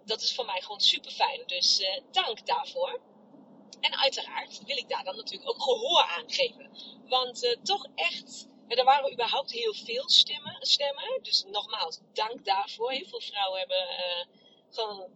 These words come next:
ja, hun, haar mening gegeven, hun mening gegeven. Ehm, maar het was ook echt heel duidelijk dat het eerste wat nu behandeld moet worden, is het verhaal van Puk.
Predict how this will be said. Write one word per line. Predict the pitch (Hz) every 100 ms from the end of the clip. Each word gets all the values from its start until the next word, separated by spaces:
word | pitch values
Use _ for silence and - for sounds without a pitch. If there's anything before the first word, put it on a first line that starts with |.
| -
ja, | 226 165
hun, | 190 190
haar | - 196
mening | 190 240 - -
gegeven, | - 262 247 349 233 440 240
hun | 208
mening | 226 -
gegeven. | - 247 - - - - - -
Ehm, | - 233 226 220 - - - _ _ - - _ _ -
maar | 247
het | 254 302
was | 311
ook | 269
echt | - 269
heel | 262 285
duidelijk | 247 294 202 175 226 -
dat | 226
het | - 208
eerste | 311 - 254
wat | 214 214
nu | 214 202 202 _ -
behandeld | 233 311 285 214
moet | -
worden, | 180 466 339
is | - -
het | - -
verhaal | - 175 156 -
van | - 269
Puk. | 480 -